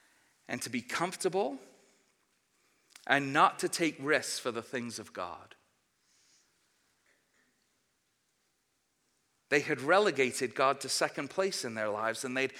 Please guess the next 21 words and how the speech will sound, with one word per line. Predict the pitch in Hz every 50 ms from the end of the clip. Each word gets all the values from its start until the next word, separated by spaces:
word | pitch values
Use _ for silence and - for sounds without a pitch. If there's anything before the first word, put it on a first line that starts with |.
| - - - - -
put | - 180 185 -
other | - 170 175 170 190
things | - - 190 185 180 170 - -
first. | - - 185 196 208 185 - - - - - - - - - - - - _ _ _ _ _ _ _ _ _ _ _ _ _ _ _ _ _ _ _ _ _ _ _ _ _ _ _ _ _ _ _ _ _ _ _ _ _
And | - 131 135 135
so | - - - 165 165 165
God | - - 135 127 123 123 131 147 147 - - - - - _ _ -
very | 113 104 104 131 131 131 143 156 165 175
graciously | 151 127 120 127 139 147 151 156 151 - - 113 - - - - 98 87 87 87 90 113 170 202 - _ _ _ _ _ _ _ _ _ _ _ _ _ _ _ _ _ _ _ _ -
confronts | - 156 143 131 - - 160 160 160 - -
them | - 151 143 139 135
with | 135 135 135
his | - 139 120 113
word, | 120 127 147 143 123 110 110 117 131 - - - - - - -
and | 151 160 151
he | 135 - 165
forces | 156 - - - - 165 202 254 247 - - - 143 127 117 -
them | - 131 127 135 135
to | - - 151 147
examine | 143 131 127 120 117 135 135 156 180 202 190 156 123 107 98
themselves. | 95 90 92 - - 107 95 87 82 - - - _ - - - - - -